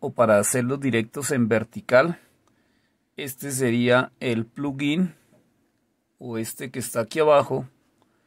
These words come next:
Entonces, en alguna ocasión, aunque aquí veo que está funcionando, es decir, aquí funciona el,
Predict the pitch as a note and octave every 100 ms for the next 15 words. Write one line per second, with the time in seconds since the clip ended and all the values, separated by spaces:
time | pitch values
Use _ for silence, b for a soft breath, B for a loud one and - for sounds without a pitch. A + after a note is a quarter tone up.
0 | _ _ _ _ _ _ _ _ _ _
1 | _ _ _ _ _ _ _ _ _ G3
2 | F3+ - G3 F#3+ C#3+ E3 D3+ C#3 - -
3 | _ _ _ D#3+ D3+ D3 C#3+ F3+ G3+ F3+
4 | C#3+ - D#3 D#3+ C3 D3+ C3+ E3+ E3+ F3+
5 | F3+ F3+ - E3+ F3 F3 D#3+ D3 F3+ E3+
6 | D3 C#3 D3+ C3 A#2 - C#3+ C3 D#3+ D#3+
7 | - D#3+ D3+ D3+ D3+ D#3+ _ _ _ D#3+
8 | D3 C3+ B2 A#2 A2+ A2